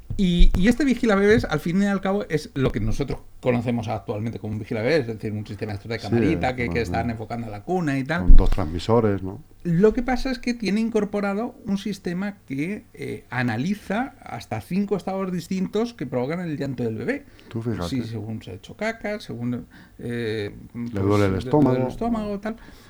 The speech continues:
Speaker 1: Bueno, pues,
Speaker 2: Tiene cólicos, ¿no? Que
Speaker 1: la
Speaker 2: es muy
Speaker 1: inventora
Speaker 2: de
Speaker 1: de todo esto es española. Se llama Ana Belén Laguna.
Speaker 2: Tú fíjate.
Speaker 1: Y, eh, bueno, es, eh,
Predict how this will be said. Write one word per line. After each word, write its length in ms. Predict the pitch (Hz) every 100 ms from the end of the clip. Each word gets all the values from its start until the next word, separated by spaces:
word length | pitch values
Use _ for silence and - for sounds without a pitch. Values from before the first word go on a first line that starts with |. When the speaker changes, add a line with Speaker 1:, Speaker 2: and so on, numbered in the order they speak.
| -
Speaker 1:
Bueno, 240 | 254 185 - - -
pues, 200 | - 123
Speaker 2:
Tiene 140 | 104 101
cólicos, 540 | 127 131 - 110 110
¿no? 160 | 101 127
Que 60 |
Speaker 1:
la 60 | 147
Speaker 2:
es 60 | 156
muy 100 | 160
Speaker 1:
inventora 280 | 190 254
Speaker 2:
de 80 | 269
Speaker 1:
de 60 | 214
todo 260 | 214 208
esto 300 | 196 - 208 - -
es 160 | 165 165
española. 460 | - 160 151 277 - - - - - - - -
Se 160 | - -
llama 160 | 208 254
Ana 120 | 170
Belén 300 | 147 214 214
Laguna. 440 | 151 214 175 120 -
Speaker 2:
Tú 100 | -
fíjate. 340 | 110 98 85 92 - - - - - -
Speaker 1:
Y, 460 | 180 202 220 233 -
eh, 640 | 139 135 127 120 117 110 110
bueno, 300 | 190 220 117
es, 400 | 135 127 - -
eh, 400 | 147 135 120 117